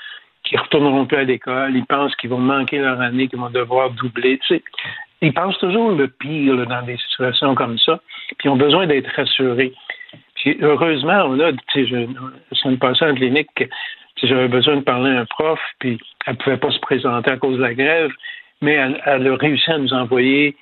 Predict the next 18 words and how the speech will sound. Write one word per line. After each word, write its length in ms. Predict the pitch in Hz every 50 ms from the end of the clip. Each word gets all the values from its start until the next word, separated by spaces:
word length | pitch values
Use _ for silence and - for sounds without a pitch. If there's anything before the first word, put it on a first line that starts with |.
| - - _ - - - _ - -
euh, 280 | 143 143 127 127 135 - 233 247 269 - 220 170 - - -
sur 180 | 151 139 - 220 -
son 360 | - 151 139 127 123 120 120 - _ _
temps 280 | - 156 147 143 139 131
libre, 600 | 127 127 131 147 165 196 214 156 123 117 - - - - - - - _ _ -
tu 100 | - 175
sais, 40 | 170
des 200 | 135 127 135 123
documents 460 | 120 135 131 - 127 135 139 151 151
qu'on 140 | 151 143 131
avait 180 | 123 123 127
besoin 420 | 123 127 131 120 123 127 143 151 151
pour 100 | - -
construire 460 | - 127 120 - - - 143 135 131
un 140 | 131 117 110
plan 240 | - 131 135 139 127
pour 120 | 143 131
l'enfant. 480 | 117 120 117 113 107 - - 143 196